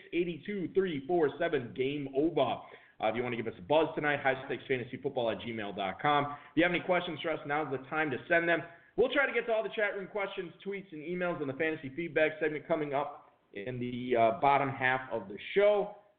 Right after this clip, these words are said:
Shout out to our producer and mutual friend, Rob. Audio engineer and best friend, Bryce, is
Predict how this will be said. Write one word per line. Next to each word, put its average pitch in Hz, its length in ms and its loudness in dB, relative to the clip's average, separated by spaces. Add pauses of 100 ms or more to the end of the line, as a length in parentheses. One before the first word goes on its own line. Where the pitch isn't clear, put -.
(140)
Shout 147 180 0
out 143 240 -2
to 139 220 -2
our 120 80 0
producer 151 500 -4
and 113 160 -6
mutual 127 400 -6
friend, 113 240 -6 (100)
Rob. 226 600 2 (1400)
Audio 160 240 2
engineer 151 380 -2
and 117 160 -6
best 135 240 -2
friend, 120 240 -4
Bryce, 120 340 0
is 98 80 -12